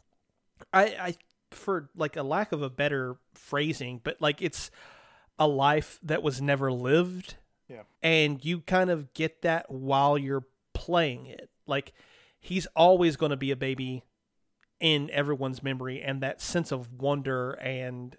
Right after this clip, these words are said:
Speaker 1: you know, not being afraid and stuff like that really, uh, I think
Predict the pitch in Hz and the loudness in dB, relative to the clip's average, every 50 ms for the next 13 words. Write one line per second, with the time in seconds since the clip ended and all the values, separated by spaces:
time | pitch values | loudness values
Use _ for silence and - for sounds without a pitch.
0 | _ - - _ _ 156 143 131 127 123 127 127 - _ _ _ _ _ _ _ | _ -20 -20 _ _ -14 -12 -12 -10 -12 -14 -14 -16 _ _ _ _ _ _ _
1 | _ _ _ - 143 151 143 143 - _ - 147 143 135 127 127 120 - - 147 | _ _ _ -4 0 0 0 0 -2 _ -4 -4 -4 -4 -4 -8 -10 -8 -4 -2
2 | 139 135 135 135 131 131 127 123 - - 135 135 - - - 139 127 - 127 127 | -2 -2 -2 -2 -4 -6 -8 -10 -10 -12 -10 -10 -8 -4 -4 -4 -4 -4 -6 -8
3 | 127 - - 135 135 131 - - _ _ - 131 135 143 156 170 170 156 156 147 | -8 -6 -4 -4 -4 -4 -6 -8 _ _ -12 -6 -4 0 2 2 2 2 2 0
4 | 135 131 127 139 - _ _ - 139 131 131 123 123 120 123 120 117 - - - | -2 -4 -6 -8 -12 _ _ -6 -2 -2 -2 -2 -2 -4 -8 -10 -12 -12 -14 -14
5 | - _ _ _ _ _ _ _ _ _ _ _ _ _ _ _ _ _ _ _ | -16 _ _ _ _ _ _ _ _ _ _ _ _ _ _ _ _ _ _ _
6 | _ _ _ _ - 160 160 147 - 165 151 156 - - _ | _ _ _ _ 0 0 0 0 0 -2 -4 -4 -6 -12 _